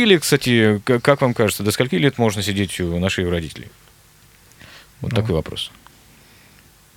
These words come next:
Speaker 2: хороший вопрос. У всех по-разному, но по законам, если брать, то
Speaker 1: Нет,
Speaker 2: до
Speaker 1: по
Speaker 2: восемнадцати.
Speaker 1: закону я
Speaker 2: А
Speaker 1: понимаю.
Speaker 2: так, ну,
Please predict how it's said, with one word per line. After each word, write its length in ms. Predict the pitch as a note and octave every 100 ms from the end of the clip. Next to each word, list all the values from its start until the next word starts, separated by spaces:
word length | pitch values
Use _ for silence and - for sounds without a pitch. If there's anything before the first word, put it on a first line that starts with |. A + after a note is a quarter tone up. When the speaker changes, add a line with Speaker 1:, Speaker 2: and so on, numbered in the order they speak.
| _ _ _ _ _ - - - - - -
Speaker 2:
хороший 460 | G#2+ G2+ - -
вопрос. 360 | A2 - A#2 B2
У 20 |
всех 220 | - C3
по-разному, 380 | - A2+ A#2 A2 G#2+
но 40 |
по 120 | G2+
законам, 400 | G#2+ G#2 A2 B2+
если 220 | G2+ - G2+
брать, 200 | A2 -
то 100 | C3
Speaker 1:
Нет, 220 | B2 A2
Speaker 2:
до 80 | B2
Speaker 1:
по 40 |
Speaker 2:
восемнадцати. 320 | A2 A2+ A2+ B2+
Speaker 1:
закону 240 | D3 D3+
я 100 | C#3
Speaker 2:
А 20 |
Speaker 1:
понимаю. 340 | D3+ D#3+ D#3 C3
Speaker 2:
так, 240 | F3+ -
ну, 400 | B2+ D3 E3